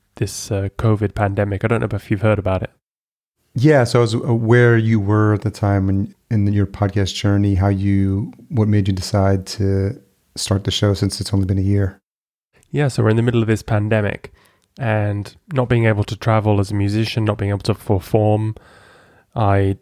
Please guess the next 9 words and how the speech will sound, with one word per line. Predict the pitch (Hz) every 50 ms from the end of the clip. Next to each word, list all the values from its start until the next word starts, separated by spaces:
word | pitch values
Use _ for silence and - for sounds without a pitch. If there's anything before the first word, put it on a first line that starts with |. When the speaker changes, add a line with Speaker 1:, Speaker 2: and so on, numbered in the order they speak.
| _ - -
Speaker 1:
used | - - 127 113 107 - - - - - - _ _ _ _ _ _ _ _ _ _ _ _ -
guest | - 127 110 - - - -
podcasting | - 117 117 - - 113 107 - - - 104 98 95
to | - -
go | - 107
on | 107 107
other | 104
people's | 101 - 113 101 - 101 -
podcasts | - 110 107 - - 113 104 87 - - - - -